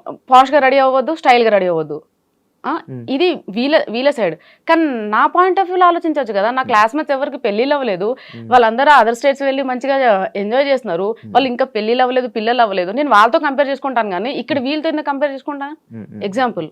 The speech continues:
Speaker 2: Hmm, hmm, hmm, hmm.
Speaker 1: నేనే ఇప్పటికి మా నాన్న అంట, "ఎందుకు నాన్న పెళ్లి చేసి ఇద్దరు పిల్లలు,
Speaker 2: Hmm.
Speaker 1: నేను, నా లైఫ్ ఇట్లా,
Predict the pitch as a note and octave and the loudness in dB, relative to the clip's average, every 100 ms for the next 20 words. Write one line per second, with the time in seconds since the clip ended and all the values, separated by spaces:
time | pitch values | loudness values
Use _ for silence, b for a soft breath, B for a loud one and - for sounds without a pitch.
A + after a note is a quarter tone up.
0 | A#2+ A2 G2+ G#2+ G2+ G2+ F#2 F#2+ B3+ D4+ | -14 -14 -14 -14 -12 -12 -10 -6 -2 2
1 | F4 E4+ D#4 C#4+ B3+ A#3 B3+ A#3 G#3+ A3 | 2 2 0 -2 -2 -2 -4 -6 -6 -8
2 | A#3+ A#3 G#3+ G3 F#3 F#3+ F#3+ _ _ _ | -8 -8 -8 -8 -12 -16 _ _ _ _
3 | - G#3+ A3+ A3 G#3+ G#3+ F#3 G3 F#3+ G3 | -12 -8 -6 -6 -6 -10 -8 -10 -10 -10
4 | G#3 G3 F#3+ F#3+ G3 G3 G3 F#3 F#3 F#3+ | -8 -8 -12 -14 -12 -10 -10 -12 -14 -18
5 | G3 F#3+ F3+ F#3+ - G3 F3+ F3+ | -14 -10 -10 -10 -14 -12 -12 -12